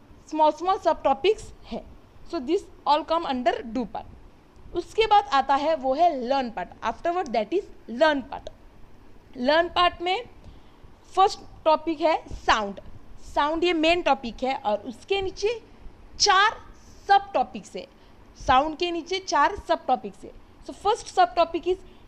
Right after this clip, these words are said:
introductions to different sound। Introduction to different sound। उसके बाद बी टॉपिक है introduction to different music instrument। Introduction to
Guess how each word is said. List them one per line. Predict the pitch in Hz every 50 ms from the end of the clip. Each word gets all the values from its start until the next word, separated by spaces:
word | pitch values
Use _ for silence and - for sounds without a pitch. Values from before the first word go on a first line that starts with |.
| - -
introductions | 339 349 349 - - - 359 415 427 427 415 415 - - 440 453 466 480 453 - - - -
to | 330 311 311 294 220
different | 254 311 - - - - 392 392 392 427 415 - -
sound। | 330 247 208 202 196 185 - - - - - - - -
Introduction | 262 269 262 - 311 339 359 359 359 349 349 - - 403 415 453 403 - -
to | 359 285 302
different | 277 - - - 339 349 359 415 -
sound। | - - - - 175 185 190 202 - - - - - - - - - - - - - - - - - - -
उसके | 277 - - 370 370
बाद | 330 392 403 392 392 - - - - - - - 220 214 220
बी | 302 359 370
टॉपिक | 370 349 339 339 339 330 -
है | 359 370 403 - - - - - 349
introduction | 359 359 - - 415 415 427 427 427 - 403 453 453 427 427 - 349
to | 339 302 214 208 233
different | 330 - - - - - - 392 427 440 427 403 311 269 262
music | 294 320 320 277 - 403 415 415 - - - - 277
instrument। | 269 226 - - - - 330 349 320 262 196 175 175 220 - - - - - - - - - - 285
Introduction | 285 277 277 - 330 359 359 349 349 359 - 392 403 427 415 415 -
to | 320 302